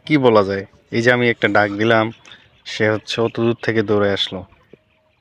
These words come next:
হুম, আসলে মানুষ ধোকা দিতে পারে বা মানুষ আপনাকে কষ্ট দিতে পারে বা আপনার ভালোবাসাটাকে হচ্ছে দীর্ঘদিন ভালোবাসলেন কাউকে, হয়তো বা কোনো একটা কারণে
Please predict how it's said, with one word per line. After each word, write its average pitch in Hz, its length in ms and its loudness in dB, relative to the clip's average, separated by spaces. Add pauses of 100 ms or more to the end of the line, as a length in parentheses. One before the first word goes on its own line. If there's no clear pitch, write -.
(180)
হুম, 135 180 -8 (760)
আসলে 180 320 4 (380)
মানুষ 143 380 2 (960)
ধোকা 117 240 0
দিতে 131 260 2
পারে 98 200 0 (300)
বা 107 120 -6
মানুষ 107 320 0 (400)
আপনাকে 110 380 -6
কষ্ট - 300 -8
দিতে 110 300 -6
পারে 104 220 -2 (260)
বা 113 120 2
আপনার 120 280 0
ভালোবাসাটাকে 113 840 2 (680)
হচ্ছে - 260 -2
দীর্ঘদিন 113 500 0 (100)
ভালোবাসলেন 107 600 2
কাউকে, 110 360 -2 (280)
হয়তো 110 280 -2
বা 110 100 2
কোনো 113 240 -4
একটা 107 240 -2
কারণে 107 420 0